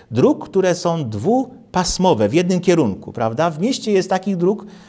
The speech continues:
w dużych miastach jest takich dróg sporo, gdzie są dwa pasy w jednym kierunku i niejeden się nad tym nawet nie zastanawia, gdy wyprzedza, że dojeżdża na przykład do przejścia dla pieszych, a jest ono nieregulowane sygnalizacją świetlną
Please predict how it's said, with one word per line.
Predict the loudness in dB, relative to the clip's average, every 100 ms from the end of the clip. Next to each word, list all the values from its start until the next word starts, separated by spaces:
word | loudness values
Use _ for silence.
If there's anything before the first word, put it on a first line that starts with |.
| -10
w | 0
dużych | 2 4 2
miastach | 0 0 0 0
jest | -2 -2
takich | -4 -4 -2
dróg | -2 -2
sporo, | 2 4 6 4 -2 -14 -20 -20 _
gdzie | 0 4 4
są | 2 0 0
dwa | 2 0
pasy | 2 0 -2 -2
w |
jednym | -2 -2 -4 -2
kierunku | -2 0 -2 -4 -4 -4 -14 -8
i | -2
niejeden | 2 4 4 2
się | 2
nad | 0 0
tym | 0
nawet | 2 2 4
nie | 4
zastanawia, | 2 0 0 0 2 2
gdy | 2 2
wyprzedza, | 2 0 2 0 2 -2 -2 -6 -20 -18 -10
że | -2 0 2
dojeżdża | 2 4 2 2 0
na | -2
przykład | -4 -2 -2
do | 2 0 0 -4 -14 _ -4
przejścia | 2 2 2 -2
dla | 0 0
pieszych, | -2 -4 -4 -8 -8
a | -6
jest | -2 -4 -4
ono | -6 -6 -4
nieregulowane | -4 -4 -2 -2 0 0 2 0 -2 -4
sygnalizacją | -6 -4 -2 -2 0 -2 -2 -6
świetlną | -6 -4 -6 -4 -6 -4 -6